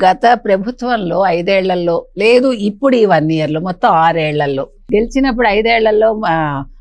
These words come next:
అధికారంలో ఉన్నప్పుడు ఎలాగా కలవలేదు. కనీసం ఈ ఏడాది కాలంలో ఆయన ఎవరినైనా కలిశారా?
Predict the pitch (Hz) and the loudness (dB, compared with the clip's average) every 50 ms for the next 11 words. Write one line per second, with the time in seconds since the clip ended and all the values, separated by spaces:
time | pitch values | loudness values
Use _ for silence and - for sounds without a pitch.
0 | - - 160 175 175 233 247 262 262 262 254 240 240 226 208 214 254 254 240 202 | -12 -4 -2 0 2 2 2 2 0 0 0 0 0 0 0 -2 0 2 2 2
1 | 196 208 208 220 202 202 214 180 156 151 143 131 123 120 120 - - - - _ | 2 2 2 2 2 2 2 2 2 2 2 0 -4 -6 -8 -12 -18 -20 -20 _
2 | _ - - 226 240 269 302 330 370 330 - 339 311 302 269 - - 226 240 240 | _ -10 -2 0 2 2 2 2 0 0 2 2 2 2 0 -4 -8 -6 -4 0
3 | 226 208 220 226 254 269 269 269 262 262 - 233 226 214 208 196 190 233 294 302 | 2 2 2 2 2 0 0 0 -2 0 2 2 2 2 0 -2 -2 0 0 0
4 | 262 220 185 180 170 156 175 175 170 208 - - 175 151 - - 151 143 147 - | 0 0 0 -2 -2 -2 -2 -2 -4 -4 -4 -4 -6 -8 -8 -10 -12 -14 -14 -14
5 | - | -16